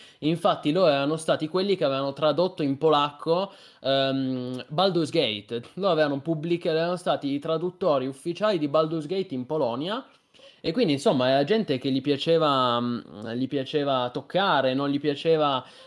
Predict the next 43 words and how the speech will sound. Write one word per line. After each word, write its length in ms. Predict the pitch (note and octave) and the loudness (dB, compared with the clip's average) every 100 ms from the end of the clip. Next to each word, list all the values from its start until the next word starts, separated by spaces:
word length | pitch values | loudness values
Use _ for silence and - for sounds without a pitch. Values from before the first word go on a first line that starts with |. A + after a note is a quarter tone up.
| - | -8
ehm, 680 | C3+ C3 C3 C3 C3 C3 C3 | 0 2 2 0 -2 -2 -2
modificare 560 | C#3 D3 D#3 F3 F3 | 0 -2 -2 2 2
le 140 | D3+ F3 | 2 2
cose, 580 | D#3+ C#3+ D3+ G3 A#3+ - - - | 2 2 0 -2 -4 -8 -16 -6
e 120 | D3+ | -2
quindi 260 | G#3 F3 | 0 2
avevano 360 | D3+ D3+ D#3 D#3+ | 4 4 4 2
poi, 580 | F3 E3 C#3 C3+ B2+ B2 | 2 2 4 2 0 0
eh, 140 | B2+ | -2
si 80 | B2+ | -2
erano 160 | D3 D#3 | -4 -4
messi 180 | D#3 | -2
a 40 | D#3+ | -2
lavorare 360 | D3 D#3+ C#3 | 0 0 0
sui 180 | B2 D3+ | -2 -2
mod 520 | D#3 E3 A#2+ A2+ A#2+ | 0 0 0 0 -2
per, 300 | A2+ C#3+ C3+ | 0 0 0
eh, 320 | B2 A#2 A#2 A2+ | 0 -2 -2 -2
Neverwinter 640 | B2 C#3 D3+ F3 C3 E3+ | -2 0 0 0 0 -2
Nights, 360 | G#3 E3 G#3+ - | 0 0 -2 -2
quindi 180 | D#3 C#3+ | 0 0
conoscevano 800 | C#3 C#3+ - D#3 C3+ B2 A#2 A#2 | -2 -4 0 0 2 0 0 2
l'engine, 640 | D3 C3 A#2+ A#2+ A2+ A2+ | 2 0 -2 -6 -6 -4
l'Aurora 500 | A#2+ C3+ D3+ D3+ D3+ | 0 0 2 2 2
Engine, 600 | D3+ C3+ C#3+ E3+ G#3 A#3+ - - - | 0 0 -2 -2 -4 -6 -10 -20 -6
e 120 | E3 | 0
poi 200 | E3+ F3+ | 2 4
da 100 | A#3 | 4
lì 160 | E3 | 4
avevano 340 | E3 D3 B2+ C3 | 4 2 0 0
chiesto 280 | C#3 C#3+ C#3+ | -2 -4 -4
in 100 | C#3 | -4
prestito 480 | - C3+ C3+ B2 | -4 -4 -6 -4
da 140 | B2+ E3+ | -2 0
BioWare 560 | C#3+ B2+ D3 D#3+ C3 | 0 2 2 2 2
la 100 | B2 | 2
licenza 680 | B2 D#3 - B2+ C3+ C3+ D3+ | -2 -4 -6 -4 -4 -4 -4
per 200 | B2+ A2+ | -2 -4
utilizzare 520 | A2+ A#2 C#3 C#3 C3 | -4 -2 -2 2 2
il 40 | B2+ | 4
loro 160 | B2 | 2
motore 300 | A#2 A2+ B2 | 2 -2 -2
grafico. 520 | A2+ G#2+ G2+ A#2 A#2 | 0 -2 -4 -6 -8